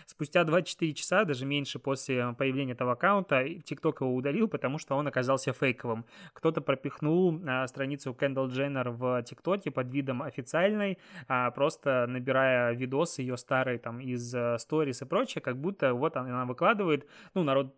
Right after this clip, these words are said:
я не знаю, каким образом происходила верификация, честно говоря, менеджер явно получил по лбу, но такие знаменитости заходят на площадки, как правило, с помощью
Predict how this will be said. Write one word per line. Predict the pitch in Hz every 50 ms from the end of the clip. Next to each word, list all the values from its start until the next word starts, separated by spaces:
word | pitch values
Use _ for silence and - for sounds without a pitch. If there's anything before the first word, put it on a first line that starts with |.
| _ -
я | 147 147 175
не | 185 170 160
знаю, | 147 165 160 143 131
каким | - 135 - 143 165
образом | 170 151 139 135 127 127 123 123
происходила | 131 135 131 - - 147 139 139 135 127
верификация, | 127 127 127 131 - 135 - - 175 - - 151
честно | - - 139 - - 139
говоря, | 123 135 135 131 123 120 120
менеджер | 123 139 147 143 139 123 127 123
явно | 127 127 135 131 123 - 123 117
получил | 117 _ - 131 127 123 - - 135 120
по | - - 127 120 120 120 123 123 131 160
лбу, | 143 135 135 135 139 180 226 233 233 - - - - - 170 - -
но | 143 147 147 143 143 135 131 131 127 -
такие | 139 127 - - 151 156 151 139
знаменитости | 127 131 135 131 131 139 180 220 190 190 160 - - 143
заходят | 127 127 135 123 - 156 147 143 -
на | 127
площадки, | - 143 135 - - 165 185 - _ -
как | - 131 - _
правило, | - 139 127 127 123 120 120 117 110
с | 113 -
помощью | - 135 131 131 123 - - 135 127 120